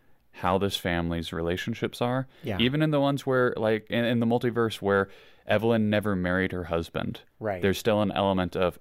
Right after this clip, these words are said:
Speaker 1: "Oh, I kinda wish that I would have." And so you see that no matter what, uh, multiversal timeline they're on,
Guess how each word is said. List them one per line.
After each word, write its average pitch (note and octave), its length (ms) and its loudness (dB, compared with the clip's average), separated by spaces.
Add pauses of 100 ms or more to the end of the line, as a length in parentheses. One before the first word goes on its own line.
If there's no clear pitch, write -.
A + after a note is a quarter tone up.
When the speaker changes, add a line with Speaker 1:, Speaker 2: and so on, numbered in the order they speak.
Speaker 1:
"Oh, G2+ 260 2
I G2 80 -4
kinda A#2+ 300 0
wish G#2 560 0
that G2+ 120 0
I F#2 100 2
would F#2+ 240 2
have." - 480 -8 (440)
And F#2 520 0
so - 140 0
you G2+ 160 2
see A2 200 -2
that F#2+ 180 2
no F#2+ 120 -2
matter F#2+ 280 0
what, - 720 -2
uh, G2 460 0 (720)
multiversal G#2 640 0
timeline F#2 540 0
they're E2+ 220 2
on, E2+ 420 -2